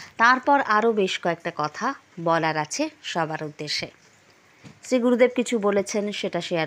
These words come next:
করব ওই পাঠের শেষের দিকে। তো বাবার কথাটুকুনি যেটা, যে বাবা বল-, বাবাকে যখন জিজ্ঞাসা করা হচ্ছে যে মন্ত্রোচ্চারণের পূর্বে প্রত্যুষে স্নান করার প্রয়োজন আছে কিনা,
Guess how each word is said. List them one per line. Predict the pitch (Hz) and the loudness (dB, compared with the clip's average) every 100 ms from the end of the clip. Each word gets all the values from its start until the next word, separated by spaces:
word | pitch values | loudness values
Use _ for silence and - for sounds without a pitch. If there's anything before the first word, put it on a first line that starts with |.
| - | -2
করব | 160 156 190 302 - - - - | -6 -2 -2 -4 -10 -20 -20 0
ওই | 220 220 208 _ _ _ _ _ - | 2 2 -6 _ _ _ _ _ -2
পাঠের | 185 - | -2 -2
শেষের | - 185 - 160 - | -8 -10 -8 -8 -8
দিকে। | 147 151 - _ _ - _ | -12 -12 -16 _ _ -20 _
তো | 233 | 2
বাবার | 233 240 277 | 4 6 4
কথাটুকুনি | 277 247 285 285 285 269 294 | 4 0 0 -4 -2 0 0
যেটা, | 247 - 247 349 | -2 0 -2 -4
যে | 233 202 | -6 0
বাবা | 190 196 | 2 2
বল-, | 208 220 | 2 0
বাবাকে | 208 190 196 214 | 0 -2 -2 -4
যখন | 202 196 208 | -6 -6 -8
জিজ্ঞাসা | 190 180 180 202 | -8 -6 -6 -6
করা | 190 180 175 | -4 -4 -4
হচ্ছে | 180 - 285 359 - _ _ _ _ _ _ _ _ _ _ _ _ _ _ - - | -8 -6 -6 -6 -20 _ _ _ _ _ _ _ _ _ _ _ _ _ _ -20 -14
যে | 190 202 | -2 0
মন্ত্রোচ্চারণের | 196 202 220 254 262 226 202 190 | 2 0 0 -2 2 0 2 -2
পূর্বে | 185 175 175 254 | -2 -6 0 -2
প্রত্যুষে | 240 190 - 226 214 226 | 0 -4 -2 -6 -2 -4
স্নান | - 185 175 | 2 2 2
করার | 175 196 254 | 2 0 0
প্রয়োজন | - 277 269 208 180 | 2 6 6 4 2
আছে | 160 - | 0 -4
কিনা, | - 160 | -8 -8